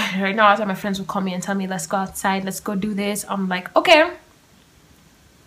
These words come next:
But don't do too much just because I said that.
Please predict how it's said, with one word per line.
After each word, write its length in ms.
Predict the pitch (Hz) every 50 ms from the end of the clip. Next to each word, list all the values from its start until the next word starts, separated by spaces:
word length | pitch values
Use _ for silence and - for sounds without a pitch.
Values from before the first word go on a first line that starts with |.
| - _ - _ -
But 160 | - 196 202 220
don't 220 | 247 240 226 202
do 100 | 214 196
too 180 | 165 - - 180
much 420 | 170 170 160 - - - - - - - - 180
just 240 | 165 185 180 165 180
because 180 | 175 170 170
I 80 | 170 170
said 220 | 160 - 170 165
that. 360 | 185 190 175 160 160 185 180